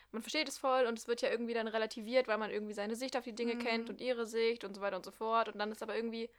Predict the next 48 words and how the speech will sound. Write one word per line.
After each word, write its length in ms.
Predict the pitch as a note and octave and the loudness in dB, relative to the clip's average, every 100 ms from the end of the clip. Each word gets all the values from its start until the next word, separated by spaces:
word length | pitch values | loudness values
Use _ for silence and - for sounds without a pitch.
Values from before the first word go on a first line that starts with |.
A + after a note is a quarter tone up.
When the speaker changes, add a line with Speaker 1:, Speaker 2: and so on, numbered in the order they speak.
| _ _ _ - | _ _ _ -8
Speaker 1:
schwierig, 320 | C4 C4+ B3+ | 0 0 0
da 60 | |
eine 140 | G3+ G3+ | -4 -2
Grenze 320 | G#3 G3+ F#3+ | -2 -2 -6
zu 100 | - | -10
Speaker 2:
Ich 160 | C4+ G#3 | -4 -2
Speaker 1:
ziehen, 80 | |
Speaker 2:
hab 160 | C#4+ - | -2 -2
Speaker 1:
ab 100 | G#3+ | 0
wann 160 | G#3+ G#3 | 2 2
es 120 | G#3 | 0
Speaker 2:
Mhm. 300 | A#3+ A#3 A#3+ A#3+ _ _ | -4 -6 -8 -12 _ _
Speaker 1:
schwierig 400 | - E4+ B3+ G3 | -12 -8 -8 -8
ist, 180 | G3 - | -10 -6
ne? 160 | B3+ - | -6 -6
Speaker 2:
Ich 160 | A#3+ C4 | -8 -6
hab 100 | C4 | -6
auch 100 | B3+ | -4
manchmal, 400 | B3+ C#4+ C#4 C4+ | -4 -4 -2 -2
erwische 260 | B3 C4 C#4 | -2 -6 -6
ich 100 | C4+ | -8
mich 140 | C4 | -6
so 80 | B3+ | -6
ein 60 | |
bisschen 200 | B3 C4 | -6 -4
dabei, 320 | A#3+ A#3 A#3+ A#3+ | 4 6 6 4
aber 100 | A#3+ | -2
das 120 | A#3 | -4
ist 40 | |
definitiv 440 | C4 B3+ A#3+ B3 A#3 | -4 -4 -8 -8 -10
nicht 160 | G#3 | -10
immer 260 | - F4+ C4 | -4 -2 -2
so, 160 | G3+ | -4
weil 140 | G#3+ A3 | -6 -6
es 80 | B3 | -6
ist 100 | B3+ | -6
ja 120 | A#3 | -6
auch 40 | |
nicht 200 | A#3+ A#3 | -6 -8
so, 280 | - A#3 A#3 A#3 _ _ _ _ | -4 -4 -4 -8 _ _ _ _
also 160 | B3 A#3+ | -6 -6
ich 140 | - | -2
hab, 160 | C#4 C#4 - | -4 -4 -14
ich 120 | B3 | -4
erwische 300 | A#3+ A#3+ B3+ | -2 -2 -4
mich 140 | A3+ A3+ | -6 -8
manchmal 320 | A#3+ B3 A#3+ | -8 -4 -2
dabei, 380 | A#3 A3+ A#3+ | -2 0 0